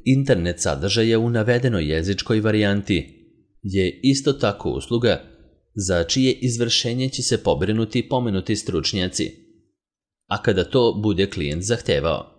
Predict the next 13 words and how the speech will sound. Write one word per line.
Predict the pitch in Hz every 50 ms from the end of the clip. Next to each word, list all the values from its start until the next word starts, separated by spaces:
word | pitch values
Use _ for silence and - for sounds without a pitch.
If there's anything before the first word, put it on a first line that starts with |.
| _ _ _ _ _ _ _ _ _ _ _ _ _ _ _ _ _ _ _ _ _ _ _ _ _ -
Napominjemo | 110 104 101 101 95 - - 98 95 98 98 98 98 98 98
da | 90 95
se | 87 - - - - -
tokom | - 104 95 - 110 101 101
obrade | 101 98 98 107 104 101 104 98 - - - -
ovih | - - 67 85 95 - -
materijala | 107 104 101 - 107 107 104 101 98 98 101 95 80 - - - _ _ _ - - - - - -
svi | - - - - 123 139 147 139 143 -
oni | - 117 120 135 143 135 -
u | 123 123 120 -
potpunosti | - 120 117 - - 156 143 139 135 139 - 110
pridržavaju | 101 110 98 85 78 85 87 87 90 71 71 76 82 87 78 64 - -
C | - - - -